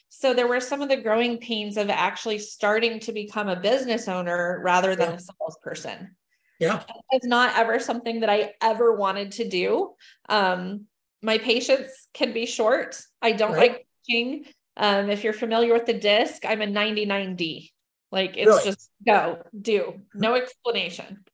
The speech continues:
Speaker 2: Mm-hmm.
Speaker 1: Um, so, you know, it was great. I hired an admin and it worked out for a while. And I've been through a couple since then. And I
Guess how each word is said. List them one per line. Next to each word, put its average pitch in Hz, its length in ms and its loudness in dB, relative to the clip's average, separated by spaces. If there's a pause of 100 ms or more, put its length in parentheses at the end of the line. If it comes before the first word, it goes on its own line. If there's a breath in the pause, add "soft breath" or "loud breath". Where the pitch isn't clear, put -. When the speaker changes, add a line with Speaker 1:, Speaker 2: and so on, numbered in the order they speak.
(640)
Speaker 2:
Mm-hmm. 208 500 -2
Speaker 1:
Um, 180 420 -2
so, 240 460 4
you 233 160 -2
know, 226 180 0
it 233 160 2
was 233 200 0
great. 226 340 2
I 208 140 0
hired 214 480 -2
an 196 180 -8
admin 233 880 2
and 196 180 -8
it 185 140 -4
worked 254 220 -2
out 233 260 4
for 254 80 -2
a 233 80 2
while. 208 320 2
And 214 100 0
I've 208 200 -2
been 233 160 0
through 240 180 -4
a 233 80 -8
couple 214 320 -4
since 208 320 -10
then. 196 380 -2
And 175 200 -10
I 190 280 -8